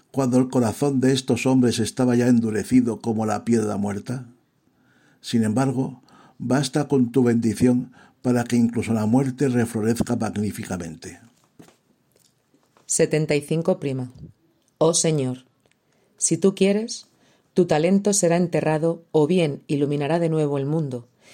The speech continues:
Speaker 2: y nuestros cantos de agradecimiento volverán a enviar tu nombre hasta las estrellas.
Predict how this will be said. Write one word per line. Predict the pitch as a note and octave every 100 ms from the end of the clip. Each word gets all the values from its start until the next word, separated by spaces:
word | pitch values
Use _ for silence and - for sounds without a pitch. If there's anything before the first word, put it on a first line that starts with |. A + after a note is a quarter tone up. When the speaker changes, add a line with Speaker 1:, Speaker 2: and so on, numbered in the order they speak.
| - -
Speaker 2:
y | D3+
nuestros | C#3+ - C#3+ -
cantos | E3 E3+ E3
de | D#3+
agradecimiento | D3+ D3 C3+ D3 C#3+ D3+ D#3 D#3
volverán | D3 C3+ C3+ D3+
a |
enviar | C#3 C3+ C3+ C3+ C3+
tu | C3+
nombre | C3 D3+ D#3+ D3+
hasta | C3 C3+
las | C3 -
estrellas. | A#2+ - A2+ A2+ A2 -